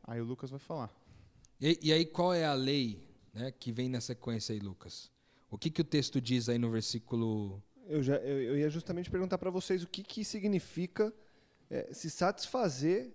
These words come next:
Speaker 3: na lei. Meditar. Meditar a gente... é, eu, eu acho que cada um vai, vai ter a sua interpretação do que seria meditar na lei,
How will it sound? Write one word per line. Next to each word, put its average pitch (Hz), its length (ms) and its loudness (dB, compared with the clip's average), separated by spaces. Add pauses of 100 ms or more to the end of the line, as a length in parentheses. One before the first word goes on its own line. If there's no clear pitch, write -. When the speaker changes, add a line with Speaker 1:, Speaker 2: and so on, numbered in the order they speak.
(200)
Speaker 3:
na 175 160 0
lei. 151 300 2 (1040)
Meditar. 156 520 2
Meditar 214 400 4
a 349 40 6
gente... 330 340 2 (640)
é, - 200 -4
eu, 196 60 4
eu 190 260 -2 (680)
acho - 160 -4
que - 60 -8
cada 170 220 4
um 190 340 0
vai, 156 260 4
vai 143 180 0
ter 156 120 -2
a 139 60 0
sua - 180 -2
interpretação 151 800 -2
do 139 80 -4
que - 140 -14
seria 147 320 0
meditar 143 600 -2
na 131 140 -2
lei, 143 680 2